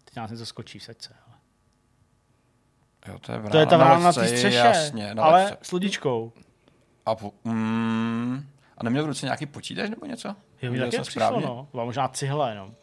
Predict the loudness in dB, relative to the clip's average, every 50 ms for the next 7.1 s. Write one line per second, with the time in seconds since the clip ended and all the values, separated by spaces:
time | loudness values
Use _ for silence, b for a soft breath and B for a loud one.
0 | b b b b b _ _ _ _ _ _ -20 -18 _ -8 -6 -6 -4 -4 -4
1 | -4 -6 -6 -6 -6 -6 -4 -6 -6 -6 -8 -10 -6 -4 -2 -2 -2 -4 -6 -8
2 | -10 -10 -10 -10 -10 -6 -2 0 0 2 2 0 -2 -4 -6 -8 -10 -10 -12 -14
3 | -20 -20 -20 _ -20 -18 -16 -14 -10 -10 -8 -8 -8 -4 -2 -2 -2 -2 -4 -8
4 | -14 -18 -20 -20 -20 _ _ _ _ _ _ _ -16 -10 -8 -6 -6 -8 -10 -14
5 | _ _ -20 -14 -10 -8 -6 -6 -6 -6 -6 -6 -4 -4 -4 -6 -6 -8 -10 -10
6 | -8 -10 -10 -8 -6 -4 0 2 2 4 4 4 4 4 2 0 0 -2 -2 -6
7 | -14